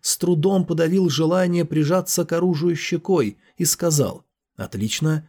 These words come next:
большая шишка. Рад приветствовать у себя убийцу». Шэн Линь Юань перевел взгляд на сонную артерию на шее юноши —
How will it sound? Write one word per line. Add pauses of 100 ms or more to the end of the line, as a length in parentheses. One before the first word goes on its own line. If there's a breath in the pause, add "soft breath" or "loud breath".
(100)
большая
шишка. (300)
Рад
приветствовать
у
себя (140)
убийцу». (800)
Шэн
Линь
Юань (160 soft breath)
перевел
взгляд
на
сонную
артерию
на
шее
юноши —